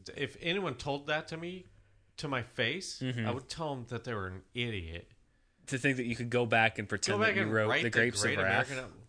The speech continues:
Speaker 1: Yeah.
Speaker 2: Yeah.
Speaker 1: No, that's dumb as shit. You could go back, you could translate the text, but, like,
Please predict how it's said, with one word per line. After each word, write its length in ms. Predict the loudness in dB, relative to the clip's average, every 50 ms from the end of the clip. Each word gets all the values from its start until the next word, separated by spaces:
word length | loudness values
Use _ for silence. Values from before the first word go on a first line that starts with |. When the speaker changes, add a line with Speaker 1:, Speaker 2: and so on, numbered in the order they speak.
| _ -18 -8
Speaker 1:
Yeah. 420 | -4 0 2 2 2 2 0 -2 -6 -12 -18 _ -4
Speaker 2:
Yeah. 160 | -2 -2 0
Speaker 1:
No, 60 | 0
that's 340 | -2 -4 -4 -6 -6 -10 -14 -16 _ _ _ _ _ -2
dumb 280 | 0 2 2 0 0
as 120 | -4 -6 -6
shit. 360 | -6 -4 -2 -2 -2 -2 -4 -6 -12 -18 -16 -10
You 140 | -8 -8 -8
could 140 | -8 -2 0
go 140 | 2 2
back, 240 | 4 4 2 2 2
you 140 | 0 -6 -8
could 140 | -8 -12 -12
translate 440 | -8 -6 -6 -6 -6 -8 -10 -10 -12
the 60 | -16 _
text, 440 | -8 -6 -4 -4 -4 -4 -6 -8 -10 -8
but, 160 | -8 -8 -6
like, 220 | -4 -4 -4 -6